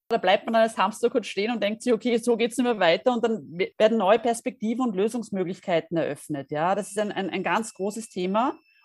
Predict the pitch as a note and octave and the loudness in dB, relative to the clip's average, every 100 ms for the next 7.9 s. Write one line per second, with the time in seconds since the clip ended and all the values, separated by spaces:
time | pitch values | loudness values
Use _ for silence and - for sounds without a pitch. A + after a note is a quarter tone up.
0 | - A3+ A3+ A3+ _ _ G#3 A#3 A3+ - | 0 4 4 2 _ _ -4 -2 -2 0
1 | G3+ - A#3+ C4+ G#3+ C4 B3+ A#3+ B3 - | -2 0 2 2 2 2 2 0 0 2
2 | G3+ A3 A3+ A3+ A#3 A3+ A#3 G3 F3 A3+ | 2 2 -2 -2 0 0 0 0 0 0
3 | A#3 - A#3+ A#3 A3+ A#3+ - F3+ A3+ - | 0 -2 -4 -2 -4 -6 0 0 0 -2
4 | - A3+ A#3+ B3 B3 D#3+ D#3+ G3+ A3 A3 | 0 4 6 4 2 0 2 2 0 -2
5 | - - G#3 G#3 G#3+ - - A3 G#3 G3 | -4 0 2 2 -4 -8 -4 -4 -4 -6
6 | A3+ A#4+ - - _ _ - G#3 G#3+ - | -4 -4 -8 -16 _ _ 0 2 2 0
7 | C4 C4 - G#3+ C4+ C4+ A#3 A3 A3+ | -2 -4 0 0 2 2 4 4 2